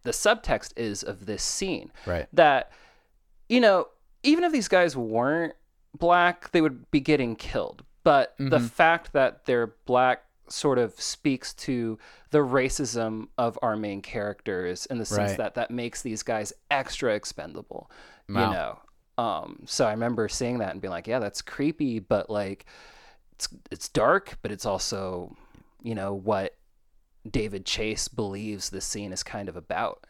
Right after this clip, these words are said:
Speaker 1: in a
Speaker 2: Mm.
Speaker 1: lot of ways.
Speaker 2: That's incredible. I also, I thought you were gonna say that it kind of mirrored the opposite of when Tony was attacked in
Speaker 1: Oh.
Speaker 2: season one.
Speaker 1: Yeah.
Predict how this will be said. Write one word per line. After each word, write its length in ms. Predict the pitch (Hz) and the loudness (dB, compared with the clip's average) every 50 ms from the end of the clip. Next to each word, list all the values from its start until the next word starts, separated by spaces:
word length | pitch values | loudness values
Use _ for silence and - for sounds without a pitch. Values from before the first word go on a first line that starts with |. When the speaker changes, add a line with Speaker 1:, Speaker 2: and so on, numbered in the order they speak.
| - | -6
Speaker 1:
in 120 | 123 120 113 | -4 -2 -2
a 40 | |
Speaker 2:
Mm. 80 | 110 101 | -2 -2
Speaker 1:
lot 140 | 92 87 - | -4 -6 -8
of 60 | - | -8
ways. 380 | - - - - - - - - _ _ _ _ _ - | -10 -10 -10 -12 -12 -14 -18 -18 _ _ _ _ _ -10
Speaker 2:
That's 140 | 117 113 107 | -10 -8 -6
incredible. 360 | - - 107 104 98 92 - - - - - - | -4 -2 -2 0 0 -2 -6 -8 -12 -14 -4 2
I 100 | - 156 | 4 4
also, 260 | 208 - - 147 - - | 6 6 4 2 2 2
I 120 | 127 131 | 0 2
thought 240 | - - 147 180 156 | 4 6 6 6 6
you 100 | 143 117 | 4 0
were 80 | 104 98 | -2 -2
gonna 220 | - 104 98 95 | -2 -2 -2 -2
say 280 | - - 107 98 98 98 | -2 -2 0 0 0 0
that 180 | 87 110 104 101 | 0 0 0 -2
it 100 | 92 - | -2 -2
kind 240 | - 120 110 101 | 0 -2 0 -2
of 140 | 98 85 95 | -2 -4 -2
mirrored 640 | 101 101 107 113 113 107 101 95 90 90 92 - - - - | -2 0 2 2 2 2 2 2 0 -2 -2 -4 -6 -8 -6
the 160 | 110 107 95 | -4 -2 0
opposite 600 | - 107 120 - - 139 - - 98 95 92 - - - | 4 4 4 4 4 2 -2 -2 -2 -2 -4 -6 -6 -4
of 240 | 104 101 101 95 92 | -2 -2 -2 -2 -2
when 240 | 101 101 95 95 95 | -2 -2 -2 -2 -2
Tony 320 | - - 131 135 135 127 | -2 0 0 0 0 0
was 540 | 107 95 95 92 90 90 87 - - - - _ - | 0 0 0 0 -2 -2 -2 -2 -4 -4 -6 _ -8
attacked 500 | 104 - - 98 80 80 85 - - - - - - - - - - _ _ _ _ - - | -4 -2 -2 -2 -2 -4 -6 -6 -8 -8 -8 -10 -16 -20 -20 -20 -20 _ _ _ _ -10 -4
in 120 | 117 120 123 | -2 0 2
Speaker 1:
Oh. 40 | 139 | 2
Speaker 2:
season 580 | 151 151 135 107 98 101 98 92 92 92 90 - - _ _ - | 4 4 4 2 2 0 -2 -4 -4 -6 -8 -10 -16 _ _ -12
one. 440 | 107 104 104 90 78 82 78 - - - - | -6 -2 -2 -2 -2 -2 -6 -10 -14 -10 -2
Speaker 1:
Yeah. 400 | 135 143 156 156 156 147 123 110 | 2 4 4 4 4 2 0 -4